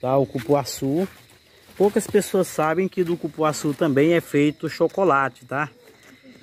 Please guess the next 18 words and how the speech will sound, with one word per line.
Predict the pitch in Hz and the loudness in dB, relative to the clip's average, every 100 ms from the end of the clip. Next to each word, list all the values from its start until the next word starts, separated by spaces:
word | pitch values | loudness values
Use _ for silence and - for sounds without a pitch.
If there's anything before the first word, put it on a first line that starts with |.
| - - | -8 -2
É | 143 | 0
feito | - - 151 160 165 | 0 2 2 2 -2
chocolate | 135 165 143 143 143 156 - | -4 -4 -2 0 0 0 -2
branco, | 139 123 131 147 175 156 - 135 113 - - _ _ _ _ _ | -10 -2 4 4 4 0 -6 -8 -8 -10 -20 _ _ _ _ _
tá, | - 151 165 | -2 0 0
gente? | 139 127 | -2 -4
Olha | 135 131 | -2 0
esse | 170 - | -2 -4
pé | 202 170 156 | -6 -2 -2
aqui. | 131 - 143 185 135 - _ _ _ _ _ _ _ | -2 -6 -4 -2 -4 -10 _ _ _ _ _ _ _
O | 151 180 208 214 196 165 | -2 0 2 2 0 -2
cupuaçu | 165 - 151 143 - 175 | -4 0 0 0 -2 0
é | |
muito | 165 143 135 139 151 190 196 196 | 2 2 4 4 6 6 4 0
grande, | 156 151 151 120 | 2 2 2 0
a | 120 | -2
ponto | - 147 175 | -2 0 0
da | 185 190 175 | 0 0 0